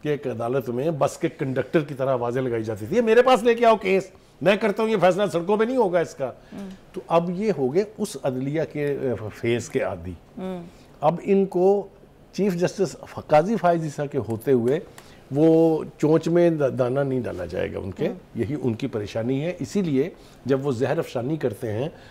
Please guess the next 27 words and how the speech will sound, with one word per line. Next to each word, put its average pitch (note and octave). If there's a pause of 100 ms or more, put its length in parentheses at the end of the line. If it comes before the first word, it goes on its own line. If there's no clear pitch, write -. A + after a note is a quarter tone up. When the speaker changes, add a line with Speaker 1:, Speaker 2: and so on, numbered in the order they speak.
(160)
Speaker 1:
तो C3+
खास C#3
तौर C#3
से C#3
घसीटते B2
हैं C#3
चीफ A2
जस्टिस G2
को F#2
भी F2+
उसमें। G3+
Speaker 2:
हम्म। F3+ (240)
Speaker 1:
ठीक F3
हो G#3+
गया A3+
जी? G#3
Speaker 2:
तो G#3
काजी A3+
फायजीजा A3+
से B3
बल्कि A3
मुझे A#3+
याद F#3
भी G#3
आया G3+
कि, C4
अ, C4